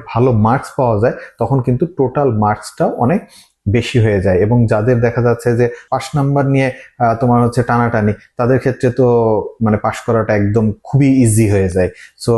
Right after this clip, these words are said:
আশা করি এখন থেকে সবাই নিয়মিত, আহ, এই আমি যে সিস্টেমটা বললাম, যেভাবে বললাম, এভাবে সবাই বাসায় নিয়মিত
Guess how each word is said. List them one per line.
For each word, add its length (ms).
আশা 300
করি 260
এখন 240
থেকে 300
সবাই 340
নিয়মিত, 460
আহ, 720
এই 340
আমি 180
যে 80
সিস্টেমটা 500
বললাম, 400
যেভাবে 420
বললাম, 440
এভাবে 340
সবাই 280
বাসায় 380
নিয়মিত 480